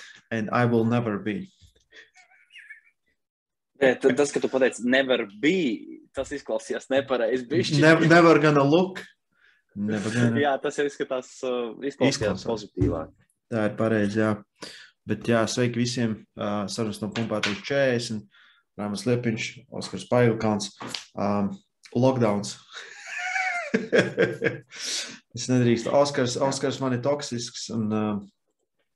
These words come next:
Speaker 1: vairāk tie viņa joki nekā viss cits, tāpēc mēs,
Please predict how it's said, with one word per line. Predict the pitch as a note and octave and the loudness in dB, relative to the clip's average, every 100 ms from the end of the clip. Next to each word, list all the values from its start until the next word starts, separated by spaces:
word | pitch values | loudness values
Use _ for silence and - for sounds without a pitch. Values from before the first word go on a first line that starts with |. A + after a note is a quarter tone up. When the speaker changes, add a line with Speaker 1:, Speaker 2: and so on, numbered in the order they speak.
| - - | -12 2
Speaker 1:
vairāk | D3 C#3 A#2+ | 4 6 4
tie | A#2+ | -2
viņa | A#2 A#2 G#2+ | -2 -2 -2
joki | B2+ A2+ - | -2 -2 -4
nekā | A2 G#2 G2+ | -10 -8 -10
viss | G2 - | -8 -8
cits, | - A2+ A2+ | -4 -4 -4
tāpēc | F#2+ G#2+ - | -4 -4 -6
mēs, | G#2+ - | -8 -6